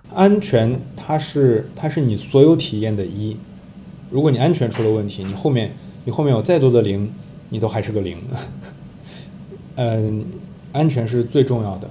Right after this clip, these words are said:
那比如说我们在户外骑行，我们势必的，如果是不封路的话，我们势必的会走上交通道路。那交通呢，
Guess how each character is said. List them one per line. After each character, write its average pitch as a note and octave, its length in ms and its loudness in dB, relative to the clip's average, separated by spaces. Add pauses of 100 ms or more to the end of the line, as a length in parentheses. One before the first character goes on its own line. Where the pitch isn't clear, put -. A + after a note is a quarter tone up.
(560)
那 A#2+ 320 4 (1300)
比 C3 100 4
如 C#3+ 300 4
说 F#3 360 4 (1120)
我 B2+ 140 0
们 B2 220 2
在 D3 180 2
户 D#3 200 2
外 D#3 140 2
骑 A2+ 200 -6
行， F#2+ 160 -10 (160)
我 G#2+ 60 -8
们 A2+ 180 -2
势 - 260 -2
必 C3+ 140 2
的， G2 260 -4
如 C3+ 100 2
果 D3 120 6
是 C3+ 100 0
不 D#3+ 160 0
封 F#3+ 260 4
路 G3 140 6
的 A#2+ 80 6
话， G2+ 240 -2
我 F#2 60 -6
们 G#2+ 120 -4
势 - 160 -2
必 B2 160 0
的 G2 200 -4 (540)
会 G#2+ 360 0 (500)
走 G#2 160 -4
上 A2+ 240 -2
交 E3+ 200 4
通 E3+ 180 0
道 D3 140 4
路。 G2 240 -2 (320)
那 C3+ 80 -2
交 D#3 180 4
通 D3 200 2
呢， B2 180 0